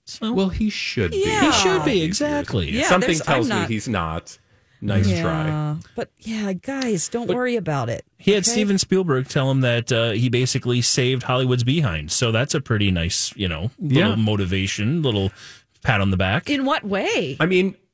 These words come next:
Speaker 2: he's
Speaker 1: Re-
Speaker 2: not wrong in a way. What did you say, Don?
Speaker 3: In what way? How did he save Hollywood?
Speaker 1: Referencing Top
Speaker 2: Oh.
Speaker 1: Gun Maverick's success.
Speaker 2: Top Gun Maverick.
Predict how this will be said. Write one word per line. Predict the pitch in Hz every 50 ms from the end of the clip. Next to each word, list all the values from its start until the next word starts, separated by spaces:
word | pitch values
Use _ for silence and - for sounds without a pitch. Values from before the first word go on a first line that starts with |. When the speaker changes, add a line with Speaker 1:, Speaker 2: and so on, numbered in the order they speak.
| _ _ _ _ _ -
Speaker 2:
he's | - - 196 190 160 165
Speaker 1:
Re- | 175
Speaker 2:
not | 202 220 - - - 120
wrong | 120 127 143 143 107 92 87 90
in | 92 87
a | 87
way. | 87 92 101
What | 104 113 117
did | 123
you | 135 123
say, | - 139 135
Don? | 131 135 135 151 190 180 -
Speaker 3:
In | 277 285 254
what | 277 294 254
way? | 247 294 302 277 240
How | 254 269
did | 247 269 208 214
he | 240 233
save | - 277 226 220 -
Hollywood? | 214 190 170 151 139 139 107 87 - - -
Speaker 1:
Referencing | - 151 156 135 - 139 127 110 - 107 101 95
Top | - 196 214 170 104
Speaker 2:
Oh. | 95
Speaker 1:
Gun | 98 95 95
Maverick's | 90 87 85 71 69 - -
success. | - - - - - 57 - - - - -
Speaker 2:
Top | - 143 143 139 -
Gun | 143 127 113 110
Maverick. | 110 120 156 160 110 85 73 80 - _ -